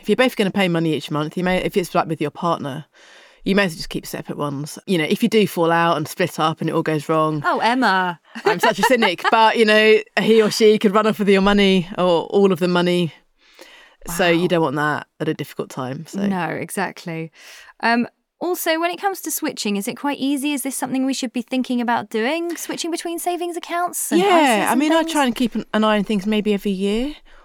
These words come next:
Speaker 1: Or if you have a savings account and the rate's going to go down, like, some savings accounts have a bonus period. When they
Speaker 2: What does
Speaker 1: pay,
Speaker 2: that mean?
Speaker 1: that means they pay more interest a certain amount of time, normally for, like, a year.
Speaker 2: Like a Christmas bonus?
Speaker 1: Kind
Speaker 2: <laughs> Or
Speaker 1: of.
Speaker 2: yearly bonus?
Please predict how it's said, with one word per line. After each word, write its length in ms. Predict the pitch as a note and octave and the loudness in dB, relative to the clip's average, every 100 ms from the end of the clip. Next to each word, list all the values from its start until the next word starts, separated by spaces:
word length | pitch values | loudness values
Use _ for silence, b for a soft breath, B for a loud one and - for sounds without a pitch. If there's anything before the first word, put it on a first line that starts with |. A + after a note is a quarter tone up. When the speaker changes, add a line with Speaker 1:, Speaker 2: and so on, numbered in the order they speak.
| b b | b b
Speaker 1:
Or 440 | - G3 F#3+ F#3+ - _ | 0 2 4 2 0 _
if 120 | G#3+ B3+ | -2 0
you 40 | |
have 80 | A3 | 0
a 60 | F3 | 0
savings 340 | G3 F#3 E3 | 0 0 -2
account 500 | E3 E3 D#3 C#3+ - - | -6 -4 -2 -4 -8 -6
and 160 | E3 | -4
the 60 | D#3+ | -2
rate's 300 | F3+ - - | 0 -2 -4
going 180 | E3 D3+ | -4 -4
to 80 | - | -4
go 140 | D3 | -6
down, 460 | - C#3+ C3+ C#3+ D3 | -4 -4 -4 -6 -4
like, 220 | D3+ - | -4 -4
some 200 | - G3 | -4 -4
savings 400 | - G3 F#3 E3+ | -2 -2 -2 -6
accounts 320 | - F3 E3 | -8 -8 -6
have 120 | F#3 | -6
a 60 | E3+ | -6
bonus 540 | - F3 F#3+ F#3+ - - _ | -4 -2 -2 -4 -8 -12 _
period. 420 | G#3+ G3+ A#3 B3+ _ _ _ b b b b | -2 0 -2 -6 _ _ _ b b b b
When 120 | - F3+ | -4 -2
they 60 | |
Speaker 2:
What 80 | E3 | 2
does 100 | A3 | 2
Speaker 1:
pay, 60 | G#3+ | 0
Speaker 2:
that 80 | A3 | -2
mean? 280 | F3 F3 F#3 | -4 -4 -2
Speaker 1:
that 120 | E3+ | 0
means 160 | G3+ | 0
they 140 | F3+ F#3 | 0 0
pay 160 | A3 | 0
more 180 | G3 F3 | 2 2
interest 340 | F3 - E3 - | 0 -2 -8 -8
a 60 | |
certain 260 | D3 D#3+ C#3+ | -4 -2 -2
amount 280 | D#3 D3+ - | -4 -6 -8
of 40 | |
time, 420 | - D#3+ D#3 D3+ | -8 -4 -4 -2
normally 200 | E3+ E3 | -2 -2
for, 120 | - | -4
like, 180 | C#3 C#3 - | -6 -6 -4
a 60 | |
year. 420 | D#3 D3+ D3 F3+ G#3 | -2 -2 -2 -2 -6
Speaker 2:
Like 120 | F#3+ | -10
a 40 | |
Christmas 400 | E3+ A3 - C#4+ | -10 -10 -8 -8
bonus? 580 | - D#3+ D3+ - - - - - | -10 -16 -16 -18 -18 -20 -20 -4
Speaker 1:
Kind 380 | A3 C#4+ C#4 G3 | 0 2 4 2
Speaker 2:
<laughs> 0 | |
Or 100 | F3 | 2
Speaker 1:
of. 100 | A#3 | 2
Speaker 2:
yearly 140 | C#4+ D#4+ | 4 6
bonus? 360 | E4 E4 F#3 | 6 4 2